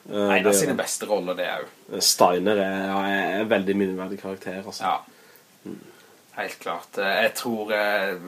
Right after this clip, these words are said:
Speaker 2: James Coburn, eh, har jo gått ut i ettertid og, og, og sagt det at de rollene han gjorde på Peckinpah var de som tok mest ut av han, og de han var aller mest stolt av.
Speaker 1: Mm. Ja, han sa det, eh, at, eh, Peckinpah tvang han til å s-,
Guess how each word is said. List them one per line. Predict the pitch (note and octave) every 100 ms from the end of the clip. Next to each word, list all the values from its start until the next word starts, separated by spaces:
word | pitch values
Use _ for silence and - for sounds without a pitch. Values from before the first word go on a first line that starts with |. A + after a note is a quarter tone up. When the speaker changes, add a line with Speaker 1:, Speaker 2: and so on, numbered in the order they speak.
| - E2+ F#2+
Speaker 2:
James | A2 G2+
Coburn, | - G#2+ F2 G#2+ C3 C3+
eh, | B2+ A#2+ A2+ A2 G#2+ G#2+
har | G2+ G2
jo | F#2 F#2
gått | G#2 -
ut | - G#2
i |
ettertid | - - - F2+
og, | F#2 F2 E2+ D2+
og, | E2+ D#2
og | G2
sagt | E2+ - -
det | E2+
at | E2
de | G2 G2
rollene | G2+ F2 E2+
han | F2
gjorde | F2+ F2 E2+
på | F2+ -
Peckinpah | - - F#2 A2
var | G#2 G2
de | F2+
som | - F#2+
tok | F2+ -
mest | E2+ - -
ut | - -
av | F2
han, | F#2 - - -
og | A2+ G#2
de | F#2+
han | G2 G2
var | G#2 F2+
aller | F#2
mest | G2+ F#2+ -
stolt | - - - -
av. | E2+ D2+ -
Speaker 1:
Mm. | C3+ A#2+ D#2+ - - - - - - - -
Ja, | C#3+ D3
han | C#3
sa | C3+ A2 B2
det, | - -
eh, | B2 B2 A#2
at, | A#2 A2
eh, | A#2
Peckinpah | A2 - - G#2 G2+ G2+
tvang | - F#2+ F2+
han | F#2
til | G2 G2
å | F#2+
s-, | F#2 - - -